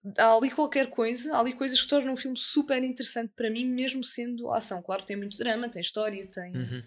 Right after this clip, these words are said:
Speaker 1: várias
Speaker 2: Sim,
Speaker 1: coisas.
Speaker 2: eu, eu
Speaker 1: É
Speaker 2: acho que dos filmes todos, pá, se, na-,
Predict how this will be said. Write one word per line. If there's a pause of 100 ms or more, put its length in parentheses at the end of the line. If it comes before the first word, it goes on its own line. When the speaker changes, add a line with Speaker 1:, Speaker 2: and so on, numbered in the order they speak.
(380)
Speaker 1:
várias
Speaker 2:
Sim,
Speaker 1:
coisas.
Speaker 2:
eu,
eu
Speaker 1:
É
Speaker 2:
acho
que (520)
dos
filmes
todos,
pá,
se,
na-,